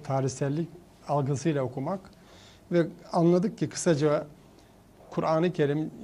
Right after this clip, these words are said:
Cenab-ı Hak o günkü toplumdaki duruma müdahale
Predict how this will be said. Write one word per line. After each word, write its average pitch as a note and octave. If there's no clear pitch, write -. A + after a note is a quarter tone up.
Cenab-ı D3+
Hak F3
o F3+
günkü D#3
toplumdaki D#3+
duruma E3
müdahale D#3